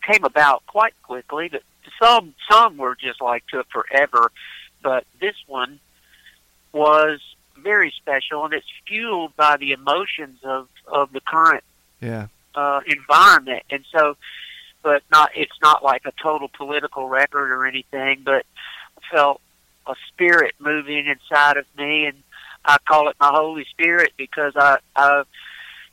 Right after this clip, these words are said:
Speaker 1: have at times had a difficult, uh, the part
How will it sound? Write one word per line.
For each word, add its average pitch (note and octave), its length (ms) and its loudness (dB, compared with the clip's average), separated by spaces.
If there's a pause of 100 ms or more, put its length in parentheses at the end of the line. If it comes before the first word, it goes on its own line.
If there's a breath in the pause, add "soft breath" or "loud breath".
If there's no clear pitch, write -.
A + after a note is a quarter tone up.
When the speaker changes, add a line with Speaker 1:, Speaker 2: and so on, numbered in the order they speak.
(480)
Speaker 1:
have G3 340 2
at D3+ 160 -4
times F#3 580 6
had D#3 200 0
a C3 80 -6 (100)
difficult, D3+ 640 -6 (1700)
uh, C#3 320 0 (760)
the D#3+ 60 -12
part E3 400 2